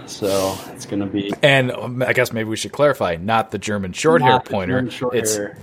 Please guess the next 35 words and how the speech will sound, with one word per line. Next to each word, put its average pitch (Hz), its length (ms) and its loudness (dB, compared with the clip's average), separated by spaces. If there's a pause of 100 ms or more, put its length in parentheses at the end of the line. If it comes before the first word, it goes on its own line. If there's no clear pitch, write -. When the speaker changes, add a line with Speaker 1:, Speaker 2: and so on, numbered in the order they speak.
(120)
Speaker 2:
the 135 320 2
pointer. 147 440 2
Speaker 1:
The 120 160 -2
pointer, 101 500 -4
yes. 92 400 -6
Speaker 2:
<laughs> - 20 0
The 170 420 2 (360)
Speaker 1:
So 113 140 0
Speaker 2:
predominantly 113 720 2 (100)
white 123 560 2
long-tailed 120 680 2
pointer. 101 300 -2
Speaker 1:
Long-tailed 113 540 -2
pointer, 95 340 -8
yes. 92 480 -8 (100)
Speaker 2:
<laughs> 175 420 2 (500)
Speaker 1:
So 87 360 -6 (380)
should 131 180 -2
be 127 80 0
good. 120 380 2 (120)
We're, 113 360 2
we're 113 120 0
really 117 260 4
excited. 117 480 4
Uh, 104 320 0 (340)
the 123 100 -4
pups 123 320 0
were 113 80 -4
born 113 360 4
on 107 320 2
May 110 200 2
twenty-first, 110 920 0
and, 95 340 -2
uh, 92 360 0
so 90 400 -2